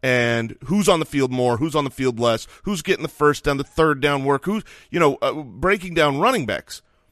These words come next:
But what about how much running backs touch the ball per the times they're on the field? How many opportunities per snap, or as we're workshopping it around here,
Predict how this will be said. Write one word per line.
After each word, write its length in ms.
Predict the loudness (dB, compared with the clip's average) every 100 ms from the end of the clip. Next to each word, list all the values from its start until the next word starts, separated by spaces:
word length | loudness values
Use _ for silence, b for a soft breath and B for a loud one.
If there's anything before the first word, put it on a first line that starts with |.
| _ _ _ _ _
But 140 | -2 0
what 240 | 0 2
about 480 | 0 2 4 2 0 _ _ _ _
how 260 | _ -2 0
much 280 | 4 2 2
running 260 | 0 2
backs 200 | 0 -2
touch 280 | -2 -4 -2
the 80 | -6
ball 400 | 0 2 2 -4 _ _ _ _ 0
per 180 | 4 4
the 80 |
times 320 | 2 0 2 2
they're 140 | 0
on 140 | 2
the 40 | 0
field? 420 | -2 0 0 0
How 160 | -2 -2
many 160 | 0 0
opportunities 760 | 2 2 -2 -2 -2 -2 -4
per 260 | -4 -2 -2
snap, 480 | -2 -4 -2 -2 0
or 320 | 4 6 6 4
as 240 | 2 2
we're 340 | 0 2 4 2 b b b b
workshopping 800 | 6 8 6 2 2 4 4 2
it 100 | 0
around 380 | 2 4 2 0
here, 360 | 0 0 0